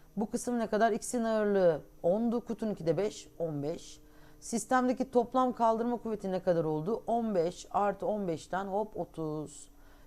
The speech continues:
Yani ilk durumdan küçüldü mü? Küçüldü. Otuz beşten küçük. O zaman sıvının ilk pozisyonu buysa, yeri değişen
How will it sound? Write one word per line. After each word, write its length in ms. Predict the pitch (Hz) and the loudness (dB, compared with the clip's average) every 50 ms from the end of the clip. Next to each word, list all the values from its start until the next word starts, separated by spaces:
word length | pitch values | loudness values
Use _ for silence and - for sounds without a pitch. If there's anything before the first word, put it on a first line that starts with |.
| - - | -6 0
Yani 260 | 196 202 202 196 196 | 2 2 2 2 0
ilk 340 | 185 - 262 254 - - - | 0 -2 -2 -2 -2 -4 -2
durumdan 380 | 233 220 208 202 208 196 185 | -2 0 0 0 0 0 -2
küçüldü 440 | - - - - 202 196 185 180 254 | -6 -10 -6 -2 -2 0 2 2 2
mü? 200 | 262 277 285 285 | 2 2 0 -2
Küçüldü. 380 | - 190 - 185 165 147 135 143 | -4 -6 -4 -4 -4 -2 -4 -6
Otuz 400 | - - 160 170 - 185 180 175 | -6 -8 -8 -10 -8 -4 -2 0
beşten 340 | 190 180 - - 226 233 | 0 0 -2 -4 -4 -4
küçük. 240 | 180 - - - - - - - - - - - - - - - - - - - | -6 -10 -16 -18 -18 -18 -20 -20 -20 -20 -20 -20 -20 -20 -20 -20 -20 -20 -6 0
O 80 | 196 208 | 2 2
zaman 340 | 202 233 240 240 240 226 - - - - - - - - - - | 4 4 6 4 4 2 0 -8 -20 -20 -20 -20 -20 -20 -20 -14
sıvının 540 | - - - - - 214 208 220 226 240 | -12 -10 -4 0 0 2 2 2 2 2
ilk 180 | 240 247 226 - | 0 0 -2 -2
pozisyonu 420 | - 233 214 - - 226 220 226 220 | -2 -2 -2 -2 -2 -2 -2 0 0
buysa, 220 | 233 208 - 208 | -2 -2 0 0
yeri 340 | 196 175 180 190 214 233 214 | 0 2 2 2 2 2 0
değişen 480 | 233 226 233 214 - - 214 202 175 | 0 0 -2 -2 0 0 0 0 -2